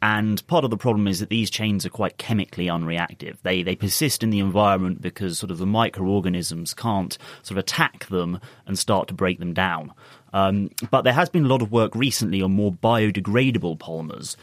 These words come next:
So these are ones that, um, still have the sort of necessary mechanical properties to be a useful plastic, but that can be sort of attacked on over time, um, by the microbes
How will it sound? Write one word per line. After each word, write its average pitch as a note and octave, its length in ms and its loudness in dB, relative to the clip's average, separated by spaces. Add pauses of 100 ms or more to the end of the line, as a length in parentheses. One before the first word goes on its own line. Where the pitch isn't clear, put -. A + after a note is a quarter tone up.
(140)
So - 160 -6
these A2+ 200 4
are A2+ 40 6
ones A2 400 2
that, G#2+ 120 4
um, G2 580 2
still - 200 0
have A2 220 0
the G2+ 60 -4
sort G#2+ 160 -2
of F#2+ 60 -2
necessary G#2 360 0
mechanical A#2+ 500 0
properties - 540 -8
to - 100 -8
be F2+ 140 0
a - 20 0
useful F2+ 380 -4
plastic, - 520 -2 (300)
but A#2 140 2
that G#2+ 140 2
can B2 220 2
be G#2 120 2
sort F#2+ 140 -4
of F#2+ 40 0
attacked - 480 -2
on F2 240 -2
over G2 260 2
time, F2+ 520 -2 (320)
um, E2+ 440 0
by A2+ 200 2
the F#2+ 60 2
microbes F#2+ 720 -2